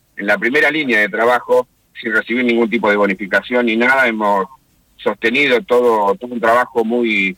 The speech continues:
muy complejo, con pocos recursos y mayoritariamente con, con recursos propios, ¿no? Cuando hablás vos de los barrios, eh, vuelvo a, vuelvo a repetir, comedores, merenderos, eh, se han sostenido con aportes propios y, o con donaciones.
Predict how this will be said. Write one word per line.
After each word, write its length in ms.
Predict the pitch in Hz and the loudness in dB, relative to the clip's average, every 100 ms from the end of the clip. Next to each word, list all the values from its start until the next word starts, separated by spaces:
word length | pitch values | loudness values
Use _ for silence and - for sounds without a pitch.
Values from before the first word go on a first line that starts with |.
| _ _ | _ _
muy 260 | - 127 170 | -2 2 2
complejo, 600 | 170 170 131 180 185 147 | 2 0 0 -2 0 -2
con 180 | 110 110 | -2 -2
pocos 280 | 117 123 113 | 0 0 0
recursos 600 | 113 165 165 - 156 - - | 0 -2 -2 -2 -8 -8 -12
y 320 | 110 101 98 | -10 -4 -2
mayoritariamente 840 | - - - 104 123 120 120 131 123 | -2 -2 -2 0 0 0 -2 -4 -4
con, 400 | 107 101 95 87 - _ - | -2 -2 -4 -10 -12 _ -6
con 160 | 107 | -2
recursos 420 | 101 - 143 127 117 | -2 -2 -4 -4 -2
propios, 360 | 180 156 101 113 | 0 -2 -2 -2
¿no? 180 | 127 | -2
Cuando 280 | 120 101 98 | 0 -2 0
hablás 220 | 98 120 | 0 0
vos 200 | 120 113 | 0 0
de 100 | 107 | -2
los 120 | 101 110 | -6 -2
barrios, 400 | 139 160 160 123 _ _ _ - | -2 0 0 0 _ _ _ -8
eh, 580 | 92 92 90 87 82 82 - | -2 0 0 0 -2 -4 -10
vuelvo 280 | - 117 117 | -2 2 2
a, 160 | 110 98 | 2 0
vuelvo 220 | 117 120 | 0 0
a 40 | |
repetir, 480 | 110 110 107 113 98 | 0 -2 0 0 0
comedores, 640 | - 101 110 127 131 117 | -2 -2 0 2 2 2
merenderos, 840 | 101 101 104 117 123 117 113 107 - _ _ _ | 0 -2 -2 -2 0 2 0 0 -4 _ _ _
eh, 260 | 90 92 82 | -6 -6 -2
se 80 | - | -2
han 100 | - | 0
sostenido 720 | 131 113 110 139 135 117 107 | -2 -2 -2 0 2 2 2
con 400 | - 101 101 98 | -2 -4 -4 -4
aportes 420 | 95 120 139 123 | -4 -2 -2 -4
propios 440 | - 143 160 143 - | -4 -4 -4 -6 -8
y, 80 | 120 | -2
o 340 | 98 95 92 | 2 2 0
con 160 | - 98 | -2 -4
donaciones. 640 | 98 92 - 160 110 92 | -2 -2 0 0 0 -4